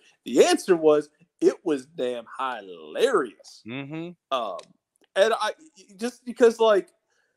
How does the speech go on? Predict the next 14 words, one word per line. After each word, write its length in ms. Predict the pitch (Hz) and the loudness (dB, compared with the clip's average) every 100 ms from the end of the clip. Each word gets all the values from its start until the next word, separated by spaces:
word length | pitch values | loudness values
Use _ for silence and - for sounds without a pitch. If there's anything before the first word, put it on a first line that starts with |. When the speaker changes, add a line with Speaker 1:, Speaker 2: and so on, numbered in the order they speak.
| _ | _
Speaker 1:
you 280 | - 170 302 | -18 0 2
kept 400 | - - 349 349 | 2 2 2 2
waiting 800 | 160 302 151 156 202 160 127 117 117 _ _ _ | -6 -4 -2 -2 -2 -6 -8 -14 _ _ _ _
for, 840 | _ - 180 160 151 135 131 127 _ _ _ _ _ _ _ _ _ _ _ _ | _ -8 -4 2 2 2 -2 -6 _ _ _ _ _ _ _ _ _ _ _ _
you 100 | - | -10
kept 220 | 165 208 147 | -2 -2 -2
waiting 400 | 147 160 175 151 | 0 0 0 -8
for 160 | 151 | -10
them 260 | 139 127 123 - | -6 -6 -6 -12
to, 160 | 143 - | -14 -14
to 160 | - 165 | -10 -10
figure 400 | - 156 147 131 | 0 0 2 2
it 100 | 117 | 2
out. 220 | 110 - | 0 -6